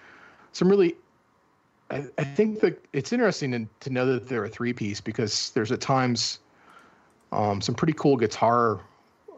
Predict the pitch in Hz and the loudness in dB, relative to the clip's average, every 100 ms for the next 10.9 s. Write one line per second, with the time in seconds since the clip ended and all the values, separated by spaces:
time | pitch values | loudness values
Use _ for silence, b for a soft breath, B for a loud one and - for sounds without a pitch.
0 | - 110 110 - 147 185 - 202 190 185 | -6 -4 -2 -2 0 0 2 2 4 4
1 | 147 117 - - 143 131 156 165 127 123 | 4 0 -6 -2 -2 2 2 2 2 -4
2 | _ _ _ b b b b b - 135 | _ _ _ b b b b b -4 -2
3 | 131 123 - - 131 165 - 185 190 190 | 0 -2 -6 -4 -2 -2 0 0 2 0
4 | - - - - 117 117 113 113 110 110 | -4 -12 -16 -6 0 2 2 0 -2 -6
5 | - - 123 120 139 127 113 123 - 117 | -8 -4 -4 -2 0 2 2 2 2 0
6 | 107 110 120 120 113 - - _ b b | 2 0 0 4 4 2 -8 _ b b
7 | b b b b b _ - 107 101 127 | b b b b b _ -2 -2 0 0
8 | 131 151 135 127 113 110 135 131 120 113 | 2 2 2 0 -2 -4 -4 -2 -2 0
9 | 107 107 104 - 104 104 101 95 - 120 | 2 2 2 -2 -2 -4 -4 -6 0 2
10 | 131 127 113 135 156 156 135 117 107 | 4 2 -2 -2 -2 0 0 0 -2